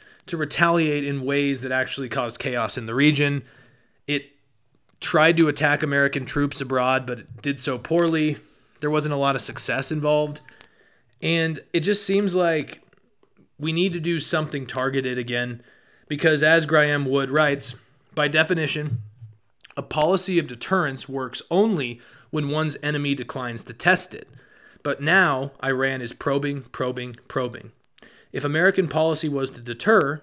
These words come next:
it has recently failed, visibly, and it needs to be restored or replaced." And obviously, I don't wanna blow up the region. I don't wanna go for insane tit-for-tat battles here.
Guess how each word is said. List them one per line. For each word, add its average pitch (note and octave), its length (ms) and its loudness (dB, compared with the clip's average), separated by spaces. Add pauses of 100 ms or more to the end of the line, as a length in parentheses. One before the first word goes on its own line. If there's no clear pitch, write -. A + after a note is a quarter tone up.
it C#3+ 140 -6
has B2+ 120 -4
recently C3 440 -2
failed, - 420 -8 (280)
visibly, B2+ 640 2 (160)
and C3+ 120 -6
it B2+ 120 -8
needs C#3+ 240 -4
to C#3 80 -10
be C3 140 -6
restored C3+ 500 -2
or A#2 80 -6
replaced." - 600 -12 (680)
And D3+ 340 -2 (100)
obviously, E3 460 4
I C#3+ 160 0
don't D3 260 0
wanna C3+ 560 -4
blow B2 520 -2
up B2 240 -4 (240)
the C3 100 -6
region. B2+ 480 -4
I - 140 -6
don't C3+ 160 -4
wanna B2 180 -6
go B2 220 -2
for A#2+ 220 -8
insane A#2 640 -8 (540)
tit-for-tat B2 680 -2
battles B2+ 380 0
here. D3 320 0